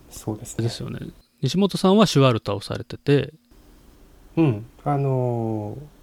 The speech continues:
Speaker 1: ー、<laughs> その話今するの？
Speaker 2: あ、じゃあ、じ-、次回のこう予告っていうことで、予告っていうか、
Speaker 1: おー。
Speaker 2: 次回西本さんが出られた時の、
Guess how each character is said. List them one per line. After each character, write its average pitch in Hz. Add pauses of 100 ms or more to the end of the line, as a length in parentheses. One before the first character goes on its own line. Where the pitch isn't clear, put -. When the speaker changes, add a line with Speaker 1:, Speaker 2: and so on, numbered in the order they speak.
(320)
Speaker 1:
ー、 143
<laughs> -
そ -
の 160
話 170
今 175
す -
る 135
の？ 107 (580)
Speaker 2:
あ、 185 (240)
じ 156
ゃ 131
あ、 - (120)
じ-、 147
次 185
回 143
の 113
こ 113
う 113
予 123
告 143
っ -
て -
い -
う -
こ 123
と 123
で、 127
予 127
告 -
っ 165
て 160
い -
う - (120)
か、 131
Speaker 1:
お 107
ー。 101 (200)
Speaker 2:
次 151
回 151
西 139
本 147
さ 139
ん -
が 123
出 123
ら 131
れ 127
た 120
時 117
の、 131